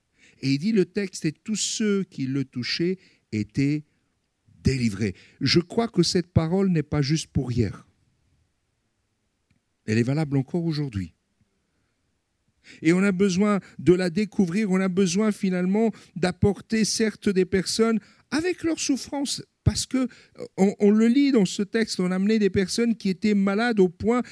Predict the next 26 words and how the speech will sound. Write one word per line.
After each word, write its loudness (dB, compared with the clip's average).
qu'il -2
fallait 0
les, 2
les 2
ramener 0
sur 0
des 0
grabats. -4
Ils, 0
ils 4
pouvaient 4
pas -2
venir 2
tout 0
seuls, 0
ils 2
avaient 0
pas -4
les 4
forces -4
de 2
le 4
faire -4
tout -2
seuls. -2
Certains 0